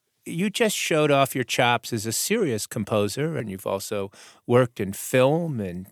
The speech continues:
television. Uh, does it ever bug you that some people know you as the guy who wrote the Kit Kat jingle?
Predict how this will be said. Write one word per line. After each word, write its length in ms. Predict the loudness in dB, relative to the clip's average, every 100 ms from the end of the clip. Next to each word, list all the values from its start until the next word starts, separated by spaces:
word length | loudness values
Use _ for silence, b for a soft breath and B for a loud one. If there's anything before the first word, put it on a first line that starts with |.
| _ -14
television. 880 | -4 0 2 2 0 -2 -2 -4 -6 b b b b -12
Uh, 440 | -8 -8 -8 -10
does 200 | -6 -4
it 80 | 0
ever 180 | 2 2
bug 400 | 2 4 4 4
you 280 | 2 2 0
that 300 | 0 0 0 _ _
some 300 | -6 0 0
people 340 | 2 -4 -2 0
know 200 | 2 4
you 180 | 4
as 120 | 2 0
the 80 | -4
guy 480 | 0 2 4 2
who 360 | 0 -2 -2 -6 -12 _
wrote 240 | 2 2 2
the 80 |
Kit 260 | -2 -2 0
Kat 280 | 0 -2 0
jingle? 500 | 2 2 2 0 -4